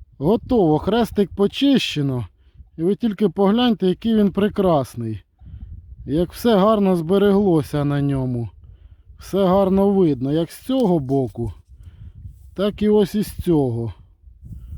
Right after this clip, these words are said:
Он підписаний. Господи, спаси.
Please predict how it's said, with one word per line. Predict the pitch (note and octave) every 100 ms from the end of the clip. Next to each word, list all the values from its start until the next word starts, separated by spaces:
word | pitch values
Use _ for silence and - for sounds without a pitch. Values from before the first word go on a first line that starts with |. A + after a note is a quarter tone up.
| - - C3
Он | C3
підписаний. | - C3 - A3 A#3+ - F#3+ F3 E3+ C3 - _ - - - - - - - - - - - -
Господи, | A2+ A#2 D3+ D3+ - C3+ B2+ C3
спаси. | - C3 C3+ - G#3+ A#3 F#3+